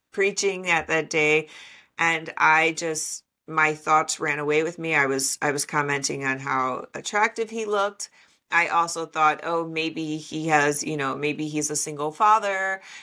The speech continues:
and maybe he has children downstairs in the children's ministry and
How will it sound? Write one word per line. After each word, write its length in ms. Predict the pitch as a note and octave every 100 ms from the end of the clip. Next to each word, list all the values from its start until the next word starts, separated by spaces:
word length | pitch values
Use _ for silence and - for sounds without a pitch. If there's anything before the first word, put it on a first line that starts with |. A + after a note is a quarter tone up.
| - D#3
and 320 | D#3 D3+ D3+
maybe 460 | D3+ D3+ D3+ D3+
he 180 | D3+ D#3+
has 200 | D#3 D3 -
children 360 | G#3+ G#3+ G#3
downstairs 640 | F#3+ F#3 F#3 F#3 E3+ F3
in 60 | E3+
the 100 | E3
children's 500 | D#3 D#3+ D#3+ D#3+ D3+
ministry 720 | D3+ D3+ D#3 - D3+ D3+ D3+
and 280 | C#3 C#3